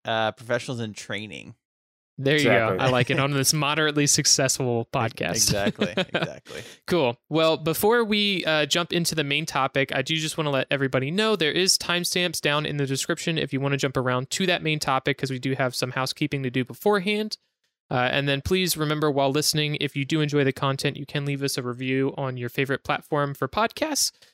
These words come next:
Speaker 2: And then also think about checking out our Patreon if you wanna support us there. We do post, uh, new episodes every Monday at seven A M Eastern Time, six A M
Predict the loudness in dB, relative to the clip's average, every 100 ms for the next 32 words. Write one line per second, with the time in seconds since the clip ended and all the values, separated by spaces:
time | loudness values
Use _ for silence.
0 | -4 -2 0 0 2 2 0 -2 -4 -4
1 | -2 0 0 2 2 0 -2 -4 -2 -2
2 | -2 -4 -2 -2 -2 -2 0 0 2 0
3 | -2 -8 _ _ -2 0 -2 0 0 0
4 | -2 -4 -4 -2 -2 -2 0 0 2 2
5 | 2 0 -2 0 0 0 -2 0 0 2
6 | 2 2 2 0 2 0 -2 -2 0 0
7 | -2 -4 -2 0 -2 0 2 2 2 0
8 | 2 2 0 -2